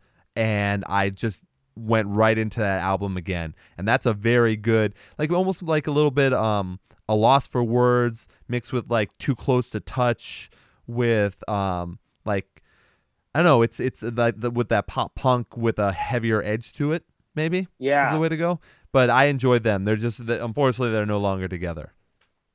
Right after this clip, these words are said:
Speaker 2: I'll have to, yeah, I'll have to dig back into it. I see they were formed by,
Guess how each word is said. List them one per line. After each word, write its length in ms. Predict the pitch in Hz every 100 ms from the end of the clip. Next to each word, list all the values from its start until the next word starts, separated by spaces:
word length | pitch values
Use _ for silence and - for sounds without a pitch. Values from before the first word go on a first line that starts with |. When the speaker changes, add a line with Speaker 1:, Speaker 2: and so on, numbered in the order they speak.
| 123
Speaker 2:
I'll 80 |
have 220 | 127 175 175
to, 200 | 139 139
yeah, 140 | 147
I'll 60 | 151
have 80 |
to 80 | 165
dig 180 | 147 123
back 240 | 131 139
into 160 | 143 127
it. 80 | 117
I 100 | 117
see 200 | - 175
they 80 | 170
were 140 | 143
formed 360 | - 147 147 143
by, 320 | 120 107 104